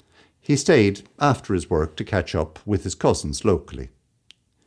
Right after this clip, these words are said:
He was told the news of the fifteen leaving, and he was reassuring to his worried cousins.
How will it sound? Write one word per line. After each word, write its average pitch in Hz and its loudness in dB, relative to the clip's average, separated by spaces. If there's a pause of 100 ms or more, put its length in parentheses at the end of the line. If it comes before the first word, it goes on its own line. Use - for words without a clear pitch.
(140)
He 117 0
was 110 0
told 123 2
the 113 2
news 110 2
of 104 -4
the 104 -12
fifteen 104 -2
leaving, 92 -4 (840)
and 143 0
he 120 -2
was 131 -4
reassuring 127 2
to 98 -2
his 90 -2
worried 92 0
cousins. 87 -4